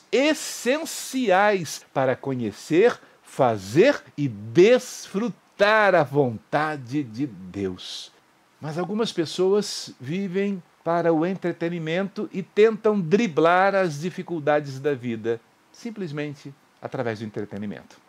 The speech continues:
Outras vivem para o prazer pessoal e tentam aproveitar o melhor da vida, o máximo da vida.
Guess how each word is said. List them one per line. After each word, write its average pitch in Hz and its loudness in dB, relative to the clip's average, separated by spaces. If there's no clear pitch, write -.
Outras 208 4
vivem 214 -6
para 202 0
o - -8
prazer 170 -6
pessoal 113 -2
e 160 -8
tentam 170 -4
aproveitar 160 -2
o 147 -8
melhor 131 -2
da 117 -2
vida, 104 -2
o 135 -2
máximo 135 -6
da 92 -6
vida. 87 -8